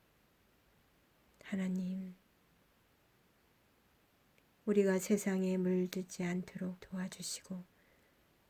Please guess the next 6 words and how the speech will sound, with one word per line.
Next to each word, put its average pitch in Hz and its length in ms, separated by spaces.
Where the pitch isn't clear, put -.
어떠한 190 580
환경과 185 1000
어려움 190 420
속에서도 185 920
믿음을 185 720
지키며 180 1000